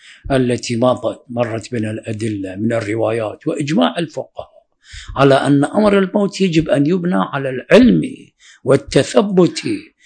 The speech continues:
ولا يجوز بناؤه على الأمور غير ذلك، على الظنون وأمثالها. لا تجرى أحكام الميت إلا بعد العلم والقطع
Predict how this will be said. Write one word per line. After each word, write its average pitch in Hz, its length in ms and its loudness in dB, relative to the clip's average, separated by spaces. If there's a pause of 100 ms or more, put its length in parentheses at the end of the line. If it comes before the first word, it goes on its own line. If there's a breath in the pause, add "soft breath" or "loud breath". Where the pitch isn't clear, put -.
(200 soft breath)
ولا 139 280 6
يجوز 185 460 4
بناؤه 147 600 2 (760 loud breath)
على 147 280 8
الأمور 139 840 4 (500)
غير 135 300 4
ذلك، 120 500 0 (300 loud breath)
على 135 200 8
الظنون 131 680 2 (320 soft breath)
وأمثالها. 120 800 4
لا 143 180 6
تجرى 196 360 4
أحكام 185 500 2
الميت 208 600 0 (420 loud breath)
إلا 214 640 10
بعد 147 400 0
العلم 170 680 8
والقطع 214 720 4